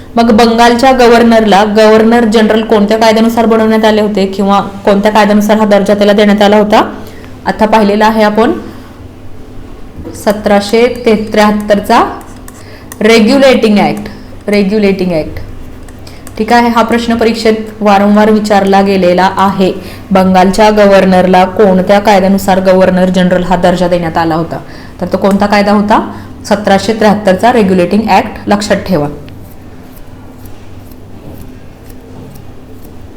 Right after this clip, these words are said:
आणि बंगालच्या गव्हर्नर जनरलला कोणत्या कायद्यानुसार भारताचा गव्हर्नर जनरल बनवण्यात आले? तर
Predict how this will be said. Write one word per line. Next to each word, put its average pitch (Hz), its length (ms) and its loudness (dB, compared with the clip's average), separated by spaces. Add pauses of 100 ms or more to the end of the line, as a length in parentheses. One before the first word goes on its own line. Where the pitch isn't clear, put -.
(880)
आणि 208 140 0
बंगालच्या 214 520 2
गव्हर्नर 220 440 2
जनरलला 208 540 4
कोणत्या 202 380 0
कायद्यानुसार 196 680 2
भारताचा 196 520 0
गव्हर्नर 202 480 4
जनरल 208 380 4
बनवण्यात 202 440 2
आले? 208 260 2 (580)
तर 196 80 -2